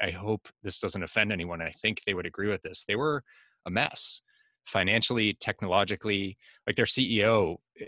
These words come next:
says, uh, he started in ninety-three. So he's been with the company twenty-five years and worked his way up.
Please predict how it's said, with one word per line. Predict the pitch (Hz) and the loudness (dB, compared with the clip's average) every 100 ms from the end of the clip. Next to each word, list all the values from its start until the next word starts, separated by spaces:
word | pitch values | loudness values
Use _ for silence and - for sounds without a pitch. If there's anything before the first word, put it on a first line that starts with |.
| - | -10
says, | - - 92 85 | -4 0 0 2
uh, | 90 85 | 0 0
he | 110 | 0
started | - 104 101 | 2 2 2
in | 95 | 0
ninety-three. | 90 - - 95 95 80 80 - | 0 -2 -6 -4 -4 -4 -6 -10
So | - 98 | -6 -4
he's | 87 | -4
been | 104 | -4
with | 92 | -4
the | 87 | -4
company | 98 90 - | -4 -4 -6
twenty-five | - 95 - 87 85 | -4 -4 0 -2 0
years | 87 82 | -2 -2
and | 90 | -4
worked | 85 - | -8 -8
his | - | -8
way | 98 85 | -6 -4
up. | 90 87 | -4 -4